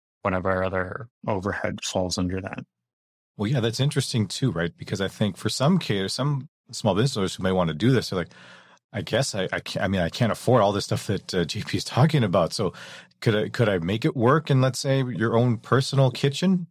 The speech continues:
Speaker 2: Is it possible? I guess maybe it's on a smaller scale, obviously. Like, I don't think you're gonna be doing corporate events unless you're do-, you're, unless you're making only one kind of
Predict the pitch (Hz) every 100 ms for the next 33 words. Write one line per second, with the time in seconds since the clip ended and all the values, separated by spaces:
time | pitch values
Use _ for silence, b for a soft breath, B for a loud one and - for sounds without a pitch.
0 | _ 98 85 - 95 104 135 143 104 104
1 | - B B 127 147 147 135 110 - 110
2 | 101 82 - 113 90 95 85 82 85 76
3 | 85 98 110 113 - 101 92 95 85 -
4 | 110 98 87 82 80 - - B B 127
5 | 156 170 165 165 - 127 151 190 - 139
6 | 135 123 113 104 90 104 107 104 95 -
7 | 95 92 87 82